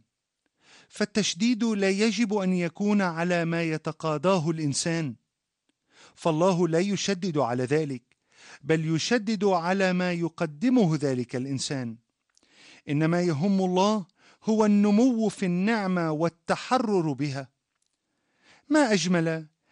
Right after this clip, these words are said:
أن نحد من مفاعيل الأنانية واشتهاء الأشياء لتتحول ميولنا إلى عطاء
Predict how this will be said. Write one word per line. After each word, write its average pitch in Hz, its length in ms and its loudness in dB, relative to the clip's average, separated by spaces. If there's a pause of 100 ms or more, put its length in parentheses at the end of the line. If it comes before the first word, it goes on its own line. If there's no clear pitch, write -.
(180)
أن 156 120 0
نحد 175 420 -2
من 202 260 2
مفاعيل 190 640 -2
الأنانية 180 1040 -4 (360)
واشتهاء 180 720 -2
الأشياء 190 720 -4
لتتحول 190 1080 -2
ميولنا 185 800 0
إلى 190 300 -2
عطاء 175 800 -2